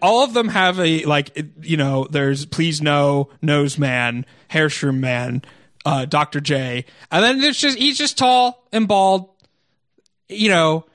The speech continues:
he actually has, I, I, in episode eighteen, uh, something interesting I wanna talk about, something that he says, 'cause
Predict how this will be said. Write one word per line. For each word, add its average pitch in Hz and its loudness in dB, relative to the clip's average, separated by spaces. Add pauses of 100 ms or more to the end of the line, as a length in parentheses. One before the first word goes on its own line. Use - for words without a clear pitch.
(160)
he 254 0
actually 320 0
has, 254 2
I, 202 0
I, 185 0
in 190 -2
episode 202 -2
eighteen, 269 -2
uh, 175 -4
something 180 -2
interesting 185 -2
I 143 0
wanna 139 -2
talk 139 -4
about, 135 -8
something 139 -2
that 127 -2
he 127 -2
says, 120 -4
'cause 143 -4